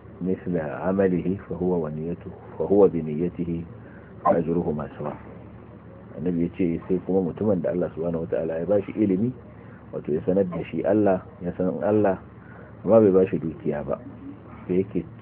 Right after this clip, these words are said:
sai yake da niyya mai kyau. Yake cewa, "Da a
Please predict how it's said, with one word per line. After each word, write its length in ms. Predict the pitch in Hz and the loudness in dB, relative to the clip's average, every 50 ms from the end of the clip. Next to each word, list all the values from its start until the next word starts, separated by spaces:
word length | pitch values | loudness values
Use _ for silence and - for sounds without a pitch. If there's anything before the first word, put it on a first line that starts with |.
| - - | -16 -8
sai 240 | - 98 98 107 107 | 0 2 2 2 2
yake 240 | 110 - 101 92 82 | 0 2 2 2 4
da 320 | 80 82 78 73 71 69 69 73 | 4 0 0 0 -4 -6 -6 -2
niyya 400 | 85 98 110 110 104 95 85 78 | 2 4 6 6 8 6 6 4
mai 160 | 76 76 76 76 - | 0 -4 -6 -4 -2
kyau. 160 | 101 85 - - - - - - - - - - - - - - - | -2 -2 -2 -4 -16 -20 -20 -20 -20 -18 -18 -18 -18 -18 -20 -12 -10
Yake 240 | 95 87 - - 90 - - | -10 -6 -4 -4 -4 0 2
cewa, 400 | 95 85 85 87 87 87 87 85 80 | 4 6 6 6 6 6 4 2 2
"Da 160 | 71 76 62 50 | 2 0 0 0
a 80 | - | -2